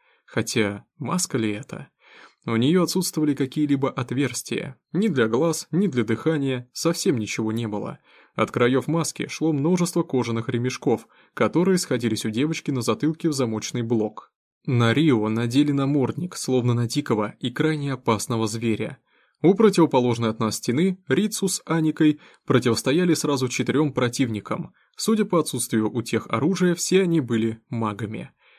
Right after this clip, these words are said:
Вряд ли бы угрюмая Рицу так напряглась из-за численного превосходства непутевых противников.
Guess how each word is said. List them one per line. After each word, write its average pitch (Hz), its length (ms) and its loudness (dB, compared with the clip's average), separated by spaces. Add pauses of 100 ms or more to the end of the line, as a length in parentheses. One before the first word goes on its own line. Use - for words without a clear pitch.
(160)
Вряд 120 320 2
ли 165 60 2
бы 151 140 2
угрюмая 139 480 4
Рицу 131 420 -2
так 147 220 -4
напряглась 147 640 -2
из-за 131 260 0
численного 156 460 0
превосходства 127 580 -2
непутевых 120 580 -2
противников. 110 800 -4